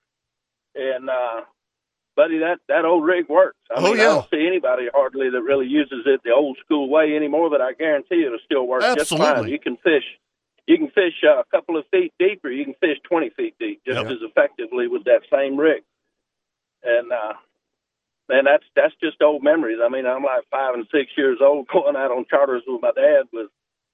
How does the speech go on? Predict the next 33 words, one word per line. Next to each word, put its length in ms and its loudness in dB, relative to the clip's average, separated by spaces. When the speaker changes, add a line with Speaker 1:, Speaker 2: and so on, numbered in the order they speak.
Speaker 1:
four, 220 0
five, 220 0
six 240 -2
people 280 -4
on 120 -4
the 60 -10
boat. 260 -4
And, 300 -4
uh, 300 -2
you 80 -4
know, 120 2
that's, 180 4
that's 220 -2
what 240 2
we 100 -4
used. 240 -4
And 280 0
real 220 4
simple. 340 0
I 100 -2
mean, 280 -4
especially 460 0
when 160 -4
you're 100 -4
getting 260 0
up 200 2
tied 280 -2
and 100 -12
drifting 340 -2
a 60 -6
bank, 340 -2
you 120 -10
can 180 -10